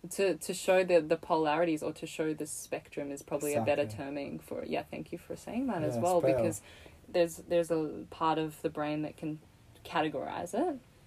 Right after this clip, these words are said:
Speaker 2: Yeah.
Speaker 1: But to share, you know, another beautiful healing thing for me is to share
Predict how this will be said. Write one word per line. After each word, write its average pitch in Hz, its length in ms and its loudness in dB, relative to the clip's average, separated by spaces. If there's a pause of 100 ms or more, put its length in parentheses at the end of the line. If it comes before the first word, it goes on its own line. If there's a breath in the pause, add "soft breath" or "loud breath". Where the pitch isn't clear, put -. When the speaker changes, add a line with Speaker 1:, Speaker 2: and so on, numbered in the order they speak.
(100)
Speaker 2:
Yeah. 120 200 -4 (160)
Speaker 1:
But 175 200 4
to 165 140 0
share, 165 640 4 (720 loud breath)
you 170 140 -2
know, 165 140 0
another 160 640 0
beautiful 160 340 -4
healing 156 420 0
thing 151 480 -6
for 147 200 -4
me 151 460 -6 (220)
is 147 340 -4
to 147 520 -6 (800 loud breath)
share 160 840 0